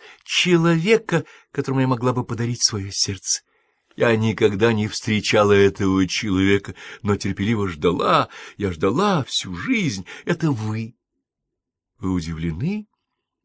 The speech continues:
Ничуть. Сделался вдруг серьезным Станислав Леопольдович, потому что так оно и бывает,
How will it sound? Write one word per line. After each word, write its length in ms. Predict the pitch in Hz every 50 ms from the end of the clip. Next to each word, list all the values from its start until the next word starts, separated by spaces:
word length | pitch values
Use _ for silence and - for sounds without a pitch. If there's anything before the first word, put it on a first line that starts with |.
| _ -
Ничуть. 1000 | 90 90 85 80 - - - - 85 85 101 120 139 - - - - - - _ _ _ _ _ _ _ _ _ _ _ _ _ _ _ _
Сделался 640 | - 80 76 73 73 80 87 92 92 90 87 - 104
вдруг 220 | 95 90 92 90
серьезным 600 | - - - 95 90 87 87 92 90 82 95 98
Станислав 540 | 95 - - - 95 87 - - 110 92 90
Леопольдович, 600 | 107 95 90 - 104 98 90 90 92 90 - - - - - _
потому 220 | _ _ - 87 -
что 100 | - -
так 180 | - - -
оно 120 | 85 80 80
и 80 | 80
бывает, 640 | 73 80 78 78 78 82 104 123 139 151 147 - -